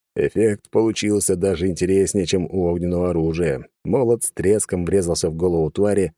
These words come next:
и в одно мгновение, обратив ее в лед, раскрошил на тысячи осколков.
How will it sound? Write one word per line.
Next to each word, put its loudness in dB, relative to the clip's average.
и 0
в 2
одно 2
мгновение, 2
обратив -2
ее 0
в -8
лед, 0
раскрошил 0
на 2
тысячи -2
осколков. -2